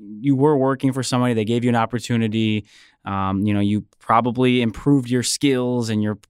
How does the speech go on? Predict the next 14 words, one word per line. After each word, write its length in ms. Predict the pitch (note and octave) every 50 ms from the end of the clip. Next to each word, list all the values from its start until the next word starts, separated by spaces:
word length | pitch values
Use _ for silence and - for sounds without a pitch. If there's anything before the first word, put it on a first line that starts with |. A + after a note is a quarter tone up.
| _ -
personality 760 | - C3+ A#2+ - A#2 A2 G#2+ A2 A2+ A2+ A#2 A2+ A2+ A2
and 80 | G#2+ A2
all 160 | A#2 C3 C3+
that. 320 | B2+ A#2+ A#2+ A#2 A#2 - _ _ _ _ _ _ _ _ -
Um, 260 | G2+ G#2 G2+ G2+ G#2 G#2+
so 220 | - F#3 F3+ E3 - _ C3 C3+
having 320 | D3 G3 G#3 G3 G#3 E3+
a 60 | D#3
little 300 | D3 D3 D#3+ D#3+ E3+ D#3+
respect 500 | D3+ D3 C3 - - - C3+ C3 C3 - -
for 80 | - A#2+
just 280 | A#2 A#2 - - - -
the 120 | A#2+ A#2+
process. 840 | - - - - B2 A#2 B2 C3+ - - - D3 C#3+ D3 C#3+ - -